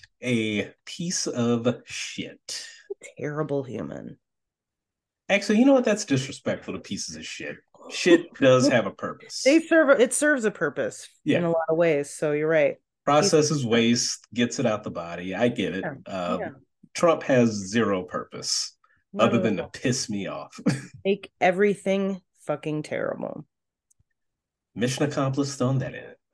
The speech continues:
Speaker 2: Yep. Well, something fun and kinda cool. I love these kinda lists, if you will. You and I are big T V people. We both consume a lot of television.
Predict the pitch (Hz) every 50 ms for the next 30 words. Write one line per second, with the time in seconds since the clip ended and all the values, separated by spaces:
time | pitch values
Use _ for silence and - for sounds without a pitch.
0 | - 180 180 175 175 202 226 - 320 277 - - - _ _ _ _ _ _ _
1 | _ _ _ _ _ _ _ _ _ _ _ _ _ _ _ _ _ _ _ _
2 | _ _ _ _ _ _ _ _ _ _ _ _ _ _ _ _ _ _ _ _
3 | _ _ - 240 269 269 277 277 - 254 - - - 427 453 494 466 403 359 330
4 | 294 - - _ _ _ _ _ _ _ _ - - - - 262 233 175 143 139
5 | 135 170 208 - _ _ _ _ _ - - 269 277 294 349 330 277 233 - -
6 | - 170 156 160 175 190 202 196 180 165 165 160 - - - 175 151 143 143 139
7 | 147 147 147 147 170 - - - - _ - - - - _ _ _ _ _ _
8 | - 175 175 - - 175 165 151 143 156 151 156 160 165 214 285 285 262 226 208
9 | 196 185 175 170 165 160 - - - 165 160 151 160 160 - 180 165 160 - 196
10 | 214 208 175 147 160 156 147 - - 165 147 - - 165 156 147 151 151 147 147
11 | 143 143 139 - - 156 147 151 147 147 156 147 160 170 190 233 240